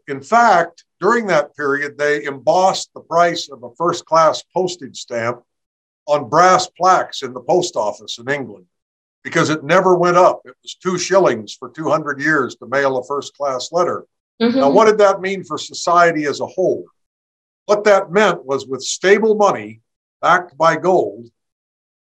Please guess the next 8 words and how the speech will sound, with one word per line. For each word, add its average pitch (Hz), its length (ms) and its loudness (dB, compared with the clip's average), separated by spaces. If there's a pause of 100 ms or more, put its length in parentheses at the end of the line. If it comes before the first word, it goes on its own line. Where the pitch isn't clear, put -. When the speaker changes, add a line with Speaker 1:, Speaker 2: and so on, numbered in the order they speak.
(340)
Speaker 1:
as 151 220 -2
productivity 202 800 4
gains 151 480 -4
increased 160 600 -8
across 175 460 -2
British 165 400 -6
society, 120 680 -4 (460)
Speaker 2:
Mm-hmm. 247 440 -2